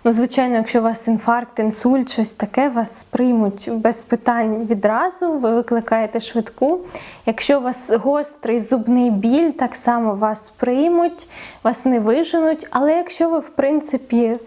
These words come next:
прийшли своїми ногами і посміхаєтеся, то очікуйте терміну. І чекайте місяць, і потім приходьте. Подивимося, що у вас там за проблема. Ну що ж, друзі, поки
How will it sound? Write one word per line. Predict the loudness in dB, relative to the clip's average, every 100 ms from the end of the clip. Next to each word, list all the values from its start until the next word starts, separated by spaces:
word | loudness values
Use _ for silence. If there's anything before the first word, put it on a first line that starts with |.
| -18 -20 -8 -2
прийшли | 0 0 0 0
своїми | 0 0 2 2 2
ногами | 2 0 0 0 2 2 2 2
і | 0 2 2
посміхаєтеся, | 2 -2 -2 -2 -2 0 0 0 -2 -2 -4 0
то | 0 2 2 -2 -6 -18 -18 -18 -6
очікуйте | -4 0 -2 2 2 2 0
терміну. | 0 -2 2 2 4 4 2 0 -8 -20 -20 -20 -16 0
І | 2
чекайте | 2 -4 0 0 0 0 0
місяць, | 2 2 2 0 0 -2
і | -4
потім | 0 0 0 0 0 0 0
приходьте. | -2 0 0 -2 -4 -6 -6 -10 _ -2
Подивимося, | 0 2 2 2 0 -4
що | -4 0 0
у |
вас | -2 -4
там | -2 0
за | 0
проблема. | 0 -2 0 -2 -2 -4 -8 -2
Ну | 0
що | 2 0
ж, |
друзі, | 0 -2 -2 -2 -6 -6 -16 -16 0
поки | 0 0 -2 0 2 2 0